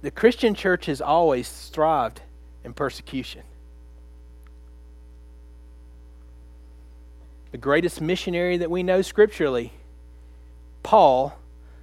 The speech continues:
was a persecutor of the church, Saul. Paul was a part of the group that actually dispersed the church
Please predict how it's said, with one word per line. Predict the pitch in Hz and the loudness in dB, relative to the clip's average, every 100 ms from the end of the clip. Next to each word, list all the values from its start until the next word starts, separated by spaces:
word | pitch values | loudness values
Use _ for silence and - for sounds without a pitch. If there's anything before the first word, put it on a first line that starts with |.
| - - - | -20 -20 -6
was | 160 139 | -4 -4
a | |
persecutor | - 208 208 160 - 151 147 | 0 2 2 0 -6 -4 -2
of | 143 | -2
the | 147 | -4
church, | - 202 147 - - - - - - - - | -2 0 0 -2 -14 -18 -20 -20 -20 -20 -12
Saul. | - 151 131 - - - - - - - - - - - - - - - - - - - - - | 2 4 4 -2 -14 -20 -20 -20 -20 -20 -20 -20 -20 -20 -20 -20 -20 -20 -20 -20 -20 -20 -18 2
Paul | 185 214 220 | 6 8 8
was | 196 | 4
a | |
part | 185 208 202 | 4 6 6
of | |
the | 165 | 4
group | 170 214 170 | 6 4 4
that | 170 | 4
actually | 185 190 196 170 | 4 2 0 0
dispersed | 165 - - 208 233 - | -2 -4 4 8 8 6
the | 220 | 0
church | 208 - 277 190 175 - | 2 4 6 4 0 -10